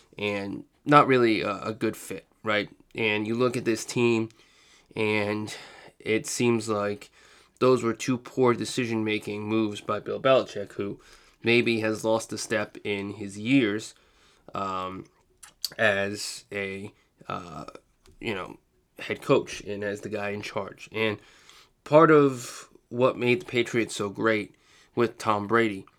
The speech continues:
and it's something that we don't really have right now,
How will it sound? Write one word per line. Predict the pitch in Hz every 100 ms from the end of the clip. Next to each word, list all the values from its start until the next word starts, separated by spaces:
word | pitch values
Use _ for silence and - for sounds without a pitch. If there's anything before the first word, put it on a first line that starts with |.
| _ _ - _
and | 107 107 110
it's | 110 -
something | - 127 123 120
that | 113
we | 113
don't | 117 76
really | 107 104
have | 107 104 101 101 -
right | 104 95
now, | 113 107 95